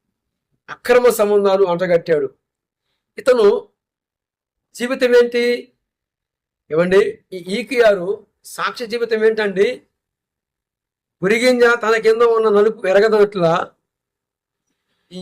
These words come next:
ఈ, ఈ యొక్క, ఇతనే పెద్ద సాక్ష్యం కలిగిన వాడు, ఇతనిలోనే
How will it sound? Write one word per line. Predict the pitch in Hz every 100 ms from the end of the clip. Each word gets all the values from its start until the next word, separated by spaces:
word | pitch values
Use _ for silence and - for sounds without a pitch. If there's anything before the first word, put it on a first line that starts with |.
| 185 226
ఈ, | 240 202 185
ఈ | 214
యొక్క, | 226 - _ 165 220
ఇతనే | 277 285 226 247 277 _ _ _ _ _ _ _ _ _
పెద్ద | 208 254 262 -
సాక్ష్యం | - 233 233 233
కలిగిన | 220 214 220 196
వాడు, | 175 143 - _ _ _ _ _ _
ఇతనిలోనే | 175 247 262 262 247